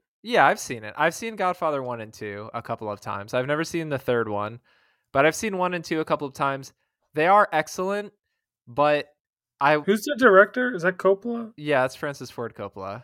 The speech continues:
Speaker 1: Yeah.
Speaker 2: Okay.
Speaker 1: I, they just don't, they, I don't know.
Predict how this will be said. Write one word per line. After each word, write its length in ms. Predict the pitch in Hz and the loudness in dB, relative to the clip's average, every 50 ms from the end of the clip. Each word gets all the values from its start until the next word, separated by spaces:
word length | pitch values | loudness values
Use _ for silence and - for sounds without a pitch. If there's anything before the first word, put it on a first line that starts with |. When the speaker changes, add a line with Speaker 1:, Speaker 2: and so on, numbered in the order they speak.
| _ _ | _ _
Speaker 1:
Yeah. 300 | 117 107 95 90 95 113 127 - | -10 -10 -8 -8 -8 -10 -8 -8
Speaker 2:
Okay. 140 | 123 123 123 120 | -8 -8 -8 -12
Speaker 1:
I, 80 | 120 - - _ - | -14 -16 -16 _ -2
they 180 | 151 180 196 202 | 0 0 0 2
just 300 | 214 254 220 - - - | 0 -6 -8 -8 -4 -2
don't, 420 | 160 165 170 165 165 165 151 - _ - 147 _ _ _ _ _ _ _ _ _ _ _ _ _ _ _ _ _ _ _ _ | 0 0 0 0 -2 -4 -6 -10 _ -20 -20 _ _ _ _ _ _ _ _ _ _ _ _ _ _ _ _ _ _ _ _
they, 300 | 143 156 196 254 269 240 - | 0 0 0 0 0 -2 2
I 100 | 180 190 | 2 2
don't 80 | 196 185 | 2 2
know. 200 | 151 107 101 110 | -4 -6 -6 -12